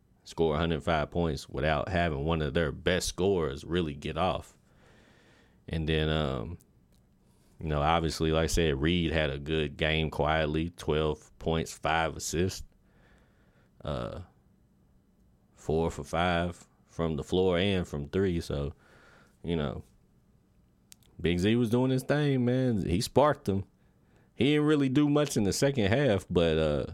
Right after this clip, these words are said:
he got busy in that first half. He came in and, and really turned up quick. Oakley said Reeves likes it when he can get, uh, when he can quietly make an impact in the lane to the, uh, baskets opening up. Yeah, yeah.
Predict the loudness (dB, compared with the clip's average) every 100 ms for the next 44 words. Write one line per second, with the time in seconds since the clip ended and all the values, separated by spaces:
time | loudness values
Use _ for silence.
0 | -4 0 2 0 2 2 4 2 2 0
1 | 2 0 2 0 2 0 2 0 2 2
2 | 2 0 -4 -6 -6 -2 0 0 0 0
3 | -2 0 -2 -2 -2 -2 -2 -8 _ _
4 | _ _ _ _ _ _ _ _ _ _
5 | _ _ 0 2 0 2 2 4 2 2
6 | 2 2 2 2 0 2 2 0 0 0
7 | 0 -2 -12 -4 -4 -4 -8 _ -4 -2
8 | -2 -2 0 2 2 2 0 0 0 0
9 | 0 0 -2 -4 -8 -6 -4 0 0 0
10 | -4 -4 -4 -4 -10 -16 -10 -8 -2 -2
11 | -2 -4 -2 -2 -2 -2 -2 0 0 2
12 | 0 -2